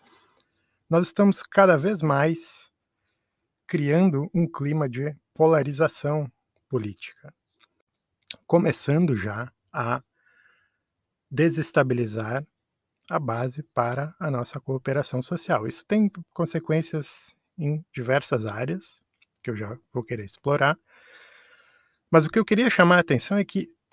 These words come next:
juntamente com essas novas tecnologias de comunicação, de informação, nós temos também uma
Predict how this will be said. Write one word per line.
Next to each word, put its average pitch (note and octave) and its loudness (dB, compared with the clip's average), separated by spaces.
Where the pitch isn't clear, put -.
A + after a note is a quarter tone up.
juntamente F#3+ 4
com C3+ 2
essas - 0
novas B2 -2
tecnologias G#2+ -8
de B2 -6
comunicação, A#2+ -2
de A2 -6
informação, B2+ -6
nós D#3 -2
temos A3 2
também C3+ 0
uma D#3 -2